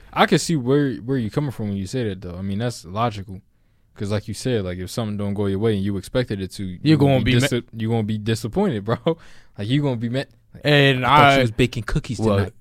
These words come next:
Speaker 2: And people gonna be like, "Well, you shouldn't be living with no expectations." I'm not saying I'm not,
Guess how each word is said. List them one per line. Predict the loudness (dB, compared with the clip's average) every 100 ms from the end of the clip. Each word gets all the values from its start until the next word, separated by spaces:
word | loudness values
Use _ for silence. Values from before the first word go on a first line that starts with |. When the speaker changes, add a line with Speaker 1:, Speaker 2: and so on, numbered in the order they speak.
| -18
Speaker 2:
And | -10 -6
people | -2 0 0
gonna | 0
be | 0 0
like, | 0
"Well, | 0 0 0 -2
you | -4
shouldn't | -4 -4 -4 -2
be | -2
living | 0 0 0 -2
with | -4 -4
no | -6 -4
expectations." | -8 -6 -8 0 0 0 -2
I'm | -2
not | -2 -2
saying | 0 0 0
I'm | -2
not, | 0 -2